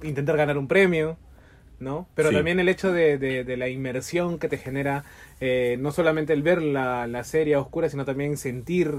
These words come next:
Speaker 2: Sí, por
Speaker 1: o la
Speaker 2: supuesto.
Speaker 1: relación que habría entre música y, este, acción, guión y demás, como un todo, como un constructo sólido, ¿no?
Speaker 2: Es, es más,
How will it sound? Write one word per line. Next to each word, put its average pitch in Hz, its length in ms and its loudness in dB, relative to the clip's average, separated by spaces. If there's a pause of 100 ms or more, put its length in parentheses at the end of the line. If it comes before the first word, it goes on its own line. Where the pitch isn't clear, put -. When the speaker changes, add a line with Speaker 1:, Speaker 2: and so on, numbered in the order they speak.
Speaker 2:
Sí, 131 200 2
por - 160 0
Speaker 1:
o 151 80 6
la 147 120 4
Speaker 2:
supuesto. 151 240 6
Speaker 1:
relación 165 360 2
que 190 80 4
habría 180 280 6
entre 160 280 0 (300)
música 190 680 4
y, 202 300 0 (320)
este, 147 520 -2
acción, 185 920 2
guión 175 540 4
y 160 60 0
demás, 165 380 0
como 156 240 -2
un 165 120 -6
todo, 180 200 4
como 160 360 -6
un 175 60 -2
constructo 170 800 2
sólido, 139 580 4
¿no? 170 260 -4 (280)
Speaker 2:
Es, 139 160 -2
es 147 120 -2
más, 165 360 2